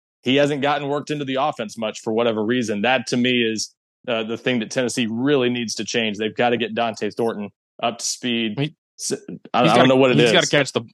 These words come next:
Speaker 2: he's gotta catch the football. I mean, he had
Speaker 1: Yeah.
Speaker 2: one of the, the worst drops in the Austin Peay game, and there's been some other chances for him to make plays with guys on him, and he's just not completed those plays.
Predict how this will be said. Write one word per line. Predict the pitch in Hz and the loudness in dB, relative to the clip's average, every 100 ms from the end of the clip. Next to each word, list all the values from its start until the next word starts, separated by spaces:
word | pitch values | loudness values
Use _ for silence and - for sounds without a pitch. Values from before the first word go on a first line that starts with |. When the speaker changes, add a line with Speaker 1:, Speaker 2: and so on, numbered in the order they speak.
| _ _ - | _ _ -8
Speaker 2:
he's | 131 147 | -4 2
gotta | 180 143 | 2 2
catch | - 131 - | 0 0 0
the | |
football. | 139 120 85 87 | -4 -4 -2 -4
I | 90 | -6
mean, | 92 | -8
he | 107 | -4
had | 120 117 | 2 4
Speaker 1:
Yeah. | 180 139 | 4 4
Speaker 2:
one | 95 | 0
of | |
the, | - - | -10 -12
the | 92 | -6
worst | 117 110 | -4 -4
drops | 110 98 - 104 | -2 -2 -2 -8
in | |
the | 92 | -4
Austin | 90 - 87 | -6 -6 -12
Peay | 95 | -8
game, | 95 98 95 | -6 -4 -4
and | 90 | -4
there's | 92 98 | -8 -8
been | 95 | -8
some | - 104 | -2 2
other | 104 95 _ _ _ _ _ _ | 2 0 _ _ _ _ _ _
chances | - 123 117 113 98 | -4 -2 -2 -4 -10
for | - 104 | -10 -8
him | 107 | -8
to | 98 | -6
make | 104 107 _ | -4 -4 _
plays | - 107 101 95 | -4 -2 -2 -4
with | - | -4
guys | 104 98 92 | -2 0 0
on | 104 98 | -2 -2
him, | 87 | -6
and | 90 | -10
he's | 87 | -10
just | 90 | -10
not | 95 85 | -10 -12
completed | 90 95 82 | -8 -8 -6
those | 82 | -6
plays. | 110 85 | -4 -4